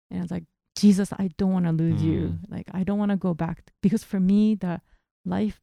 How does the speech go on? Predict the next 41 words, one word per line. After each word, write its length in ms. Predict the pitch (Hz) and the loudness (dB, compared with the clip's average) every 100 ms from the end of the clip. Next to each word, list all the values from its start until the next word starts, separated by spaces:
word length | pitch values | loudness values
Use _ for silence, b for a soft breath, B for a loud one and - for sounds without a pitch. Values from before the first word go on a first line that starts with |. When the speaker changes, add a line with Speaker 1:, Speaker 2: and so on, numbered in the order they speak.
| - | -10
Speaker 1:
before 320 | - - 220 | -10 -6 -8
Christ 460 | - 247 247 240 - | -8 -8 -6 -4 -4
and 140 | 175 | -4
after 360 | - 185 - 175 | -6 -8 -10 -14
Christ 420 | - 165 156 - | -10 -10 -10 -10
was 160 | - 156 | -14 -14
black 340 | 160 165 180 | -12 -10 -8
and 140 | 175 175 | -8 -8
white. 300 | - - - _ _ _ - | -10 -10 -14 _ _ _ -8
Speaker 2:
Mm-hmm. 520 | 104 104 98 101 98 | -4 -4 -4 -4 -4
Speaker 1:
So 220 | 101 - - _ _ - | -4 -6 -10 _ _ 0
I 100 | 190 | 0
did, 180 | 156 - | 0 -2
I 40 | |
was 100 | 175 | -4
like, 140 | 185 - 226 | -4 -10 -16
"Please 420 | - - 240 240 - | -12 -4 -2 -2 -2
don't, 200 | 220 - | -6 -4
I 100 | 208 | -2
don't 120 | 214 | -2
wanna 200 | - 202 | -2 -4
go 180 | 196 175 | -6 -8
back 420 | - - - - - | -10 -12 -14 -20 -12
to 200 | 196 185 208 | -8 -8 -8
life 360 | 185 185 185 - | -6 -4 -4 -2
without 440 | 180 175 170 - _ _ _ _ _ | 0 0 -2 -6 _ _ _ _ _
the 120 | 190 180 | -8 -6
way, 340 | 185 180 185 | -4 0 0
the 120 | 175 170 | 0 -4
<laughs> 100 | - | 2
truth, 240 | 202 - | 2 6
and 100 | 208 | 6
the 80 | 185 | 6
life." 500 | 180 175 170 214 _ _ _ _ _ - _ _ | 2 0 -2 -6 _ _ _ _ _ -20 _ _
So 60 | 185 | 0
I 40 | |
remember 360 | 185 214 247 185 | 4 6 6 4
praying 340 | - 190 190 170 | 0 0 0 0
that 140 | 170 | -6
a 100 | - | -10
lot. 300 | - 92 95 | -10 -10 -10